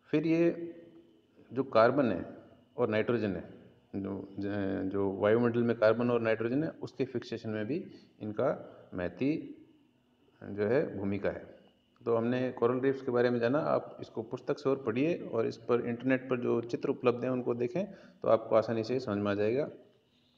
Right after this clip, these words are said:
मैंने हाथ से कुछ चित्र बनाने का प्रयास किया है, हो सकता है उससे, वो तुम्हें ऐसे समझ में ना आए, लेकिन अगर तुम एक बार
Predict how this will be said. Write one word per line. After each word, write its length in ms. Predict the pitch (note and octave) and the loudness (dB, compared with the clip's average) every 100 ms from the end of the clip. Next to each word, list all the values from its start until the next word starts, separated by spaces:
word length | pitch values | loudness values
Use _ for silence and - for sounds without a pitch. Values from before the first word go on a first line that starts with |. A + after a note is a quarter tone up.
| _ _ _ A2 | _ _ _ -8
मैंने 280 | A2 A#2+ A2+ | -4 -2 -2
हाथ 260 | - F#2+ | -4 -6
से 160 | - A#2+ | -4 -4
कुछ 200 | B2+ - | -4 -6
चित्र 180 | B2 A#2+ | -6 -2
बनाने 280 | A#2 A#2+ | -2 0
का 60 | A#2+ | -2
प्रयास 320 | A#2 A#2 A#2+ - | 2 0 0 -2
किया 120 | C3+ | -2
है, 120 | D#3+ | -2
हो 160 | G#2+ G2+ | -4 -6
सकता 200 | G2+ A#2 | -2 -2
है 60 | |
उससे, 260 | A#2 - B2 A2+ - - _ _ - | -2 -2 -6 -6 -10 -20 _ _ -12
वो 60 | A#2 | -8
तुम्हें 260 | A2+ A2+ | -4 -4
ऐसे 140 | A2 A2 | -4 -6
समझ 220 | A#2 A#2+ | -4 -2
में 80 | B2 | 0
ना 60 | |
आए, 100 | C#3+ | 0
लेकिन 240 | C#3+ A2+ A2 | -2 -2 -2
अगर 200 | G#2+ A2 | 0 0
तुम 220 | A2 A2 | -2 -6
एक 180 | A2 A2+ | -4 0
बार 280 | A#2 A2+ | 0 0